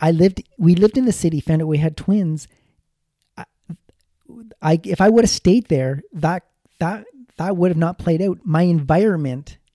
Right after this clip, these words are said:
had to change. I changed my environment. And rather than sitting there and say, "This can't be done," and be right, I changed my environment and said, "This can be done," and, and did it. And I,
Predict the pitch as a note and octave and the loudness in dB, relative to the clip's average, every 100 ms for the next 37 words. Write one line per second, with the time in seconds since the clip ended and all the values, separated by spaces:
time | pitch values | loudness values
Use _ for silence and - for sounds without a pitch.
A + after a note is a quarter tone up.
0 | _ - F3 F3 - D3+ - - D#3+ D3+ | _ -4 0 0 -2 -6 -4 -4 -2 -2
1 | C3 A#2 - _ _ _ _ _ D#3 - | -6 -12 -20 _ _ _ _ _ -12 -8
2 | - F#3 F#3 D#3 D#3+ D#3 C3+ C#3 D3+ C3+ | 0 2 2 0 -2 -2 -2 -2 -2 -6
3 | A#2+ - _ _ _ _ _ _ _ _ | -10 -16 _ _ _ _ _ _ _ _
4 | _ - D#3+ D#3+ - _ _ _ _ D#3+ | _ -2 0 0 -4 _ _ _ _ 2
5 | E3 G#3 A3 - G#3 F3 F3 E3 - _ | 2 4 2 0 0 -2 -2 -4 -6 _
6 | D#3 D#3 - F#3+ F3 - C#3 D#3 E3 C3+ | -2 -2 0 0 0 -4 -4 -2 0 -2
7 | B2+ D3 C3+ D#3 A#2+ - - - _ _ | -2 0 2 0 -2 -10 -16 -16 _ _
8 | _ - C#3+ - F#3 G3+ G3+ F#3 D3 C#3+ | _ -14 -10 -2 2 2 2 -2 -2 -2
9 | D#3 D#3 E3+ C#3+ - C#3+ C3+ D3 - - | -2 -4 -6 -10 -4 -2 -2 -4 -6 -2
10 | D#3+ D#3+ C3+ A#2 A#2 A2 A2+ - _ _ | 0 0 -2 -6 -8 -10 -12 -18 _ _
11 | _ C#3 C3 - C#3+ C#3 B2+ B2 E3+ F#3+ | _ -8 -8 -6 -6 -4 -6 -2 0 0
12 | B2+ _ _ _ _ _ _ _ _ - | -4 _ _ _ _ _ _ _ _ -8
13 | D#3 D3+ - _ _ _ _ _ _ _ | -6 -6 -8 _ _ _ _ _ _ _
14 | _ _ - D#3 F#3 | _ _ -8 -2 -2